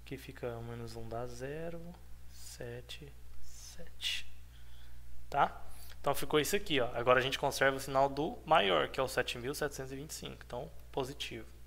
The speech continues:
Então a resposta é essa aqui. E a última, Machu Picchu e Lago Ivre. Então, Machu Picchu, dois mil trezentos e cinquenta,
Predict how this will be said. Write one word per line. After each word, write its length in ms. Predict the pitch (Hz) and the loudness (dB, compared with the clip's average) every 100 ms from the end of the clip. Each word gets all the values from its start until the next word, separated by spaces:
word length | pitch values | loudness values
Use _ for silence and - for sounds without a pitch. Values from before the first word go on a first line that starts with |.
| - | -2
Então 140 | 123 | 0
a 20 | |
resposta 580 | 117 - 117 113 - - - - - - - - - - - - - - - - - - - - - - - | 0 -2 -6 -6 -6 -12 -14 -16 -16 -18 -16 -14 -14 -14 -16 -16 -16 -14 -12 -12 -12 -14 -16 -16 -16 -14 -12
é 80 | - | -10
essa 140 | - | -8
aqui. 200 | 143 - - - - - - - - - - - - - - - - | -8 -8 -12 -12 -12 -12 -10 -10 -12 -12 -12 -12 -12 -12 -8 -8 6
E 60 | 180 | 12
a 100 | 202 | 12
última, 520 | 190 220 208 214 - - - - - - - - - - - - - - - - - - - | 12 6 4 2 0 -6 -8 -8 -8 -8 -8 -8 -8 -8 -10 -10 -12 -12 -12 -14 -12 -12 -4
Machu 320 | - 156 - 143 | 8 8 8 2
Picchu 400 | - 175 - 175 | 0 0 2 4
e 60 | |
Lago 320 | 151 151 151 | 10 10 10
Ivre. 400 | 139 139 - - - - - - - - - - - - - - - | 4 4 2 0 0 -2 -6 -6 -6 -8 -8 -10 -8 -6 -6 -6 0
Então, 140 | 139 | 4
Machu 280 | 135 131 135 | 8 8 6
Picchu, 320 | - 135 131 | -2 -2 0
dois 220 | 127 123 | 0 0
mil 340 | 120 139 190 208 - - - - - - - - - - - | 0 0 0 -2 -6 -10 -14 -14 -14 -16 -16 -16 -14 -6 0
trezentos 1160 | 135 131 117 120 117 113 - 110 - - - - | 4 4 4 0 -2 -4 -6 -4 -2 -2 -4 -8
e 60 | - | -10
cinquenta, 760 | - 147 - 147 180 - 226 | -8 -6 -4 -2 -4 -6 -10